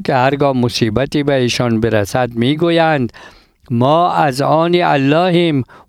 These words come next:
و به سوی او باز می‌گردیم.» اینها هستند که درودها و رحمتی از پروردگارشان بر ایشان است و اینانند هدایت یافتگان.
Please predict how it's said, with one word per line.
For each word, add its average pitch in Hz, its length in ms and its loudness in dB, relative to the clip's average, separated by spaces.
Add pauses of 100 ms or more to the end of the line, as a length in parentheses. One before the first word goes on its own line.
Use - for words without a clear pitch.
و 143 100 2
به 139 140 2
سوی 156 360 0
او 143 260 2
باز 151 420 -2
می‌گردیم.» 156 760 0 (420)
اینها 120 580 0
هستند 143 480 -2
که 123 320 0 (1120)
درودها 143 840 2
و 156 100 0
رحمتی 151 600 0
از 151 240 -2
پروردگارشان 143 1160 0
بر 135 140 2
ایشان 143 460 0
است 165 320 0 (240)
و - 40 0
اینانند 131 840 2 (260)
هدایت 120 560 0
یافتگان. 107 960 0